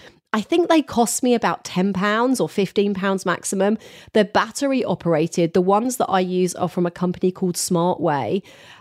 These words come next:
And what you want when you look online, the type of scale that you want is you don't want it to go up to two kilos or anything like that.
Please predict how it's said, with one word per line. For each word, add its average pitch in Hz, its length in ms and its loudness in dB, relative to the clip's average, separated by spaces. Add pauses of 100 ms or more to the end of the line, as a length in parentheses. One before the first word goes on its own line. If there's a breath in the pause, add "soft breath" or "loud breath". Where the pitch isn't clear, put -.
(120 loud breath)
And 208 320 2
what 311 300 4
you 294 120 8
want 208 340 4
when 214 140 2
you 254 100 2
look 226 280 2
online, 196 600 2
the 160 100 0
type 190 320 -2
of 247 80 0
scale 196 440 0
that 185 120 -2
you 190 160 0
want 156 400 0
is 180 240 4 (300 soft breath)
you 214 120 6
don't 247 200 4
want 320 160 4
it 311 100 -2
to 240 120 2
go 208 260 4
up - 340 -4
to 190 320 2
two 190 300 0
kilos 170 560 2
or 170 100 2
anything 165 320 0
like 170 280 -2
that. 131 300 -2